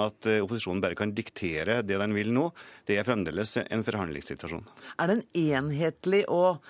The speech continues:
Speaker 2: eh, på en måte solidarisk opposisjon vi ser?
Speaker 1: Ja, det var et, eh, veldig nyttig spørsmål, særlig i forhold til det Morten Jentoft snakket
Speaker 2: Ja.
Speaker 1: om. For det at de som okkuperte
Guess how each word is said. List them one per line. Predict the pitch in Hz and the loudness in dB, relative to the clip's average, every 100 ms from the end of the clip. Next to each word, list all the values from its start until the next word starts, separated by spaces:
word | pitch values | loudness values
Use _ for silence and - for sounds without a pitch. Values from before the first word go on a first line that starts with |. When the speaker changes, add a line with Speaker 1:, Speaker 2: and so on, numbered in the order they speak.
| - - - | -20 -20 -10
Speaker 2:
eh, | 139 | -8
på | 147 175 | -4 -2
en | 196 | 0
måte | 170 - 160 170 170 143 139 | 0 0 2 2 0 -4 -4
solidarisk | - - 180 160 131 127 135 160 | -2 2 4 4 4 4 2 2
opposisjon | 180 156 143 180 190 165 | 0 0 0 2 2 2
vi | 190 | 0
ser? | 226 294 254 - | 2 0 -2 -2
Speaker 1:
Ja, | 104 127 | 2 4
det | 123 | 6
var | 127 127 | 6 4
et, | - | 2
eh, | 131 131 120 101 | 2 4 2 2
veldig | 123 110 113 | 2 4 2
nyttig | 117 - | 2 0
spørsmål, | - 95 117 113 | 0 0 0 2
særlig | 104 95 | 2 2
i | |
forhold | 101 87 | 0 0
til | 104 | 2
det | 104 | 2
Morten | 104 110 | 0 0
Jentoft | 95 - 101 | -2 -2 -2
snakket | 123 123 | 0 4
Speaker 2:
Ja. | 190 | 6
Speaker 1:
om. | 254 - - - - | 6 0 -14 -16 -6
For | 123 | 2
det | 117 | 4
at | 120 127 | 4 4
de | 117 | 2
som | 113 123 127 | 4 4 4
okkuperte | - 104 95 | 2 0 0